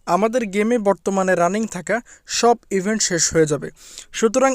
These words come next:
এই দুইটা বৃহস্পতিবারে highly চান্স যে আমরা আটশো মিলিয়ন ডাউনলোড ক্যাম্পেইন পেতে যাচ্ছি। এবার প্রশ্ন হচ্ছে, আটশো মিলিয়ন ডাউনলোড ক্যাম্পেইনে আমরা কি কি পেতে পারি? আমরা যদি এই রিলেটেড রিসেন্ট ক্যাম্পেইনগুলো দেখি, যেমন সাড়ে ছয়শো মিলিয়ন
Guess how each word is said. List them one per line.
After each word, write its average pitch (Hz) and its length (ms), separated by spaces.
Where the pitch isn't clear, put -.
এই 247 200
দুইটা 226 200
বৃহস্পতিবারে 220 680
highly 247 440
চান্স 170 240
যে 185 60
আমরা 190 160
আটশো - 260
মিলিয়ন 202 360
ডাউনলোড 170 360
ক্যাম্পেইন 180 340
পেতে 208 260
যাচ্ছি। - 280
এবার 285 240
প্রশ্ন 233 220
হচ্ছে, 170 220
আটশো 208 380
মিলিয়ন 269 240
ডাউনলোড 220 360
ক্যাম্পেইনে 214 440
আমরা 180 140
কি 254 160
কি 240 160
পেতে 160 260
পারি? 143 160
আমরা 208 240
যদি 240 180
এই 262 180
রিলেটেড 208 360
রিসেন্ট 247 340
ক্যাম্পেইনগুলো 208 560
দেখি, 165 320
যেমন 214 280
সাড়ে 208 220
ছয়শো 214 380
মিলিয়ন 233 240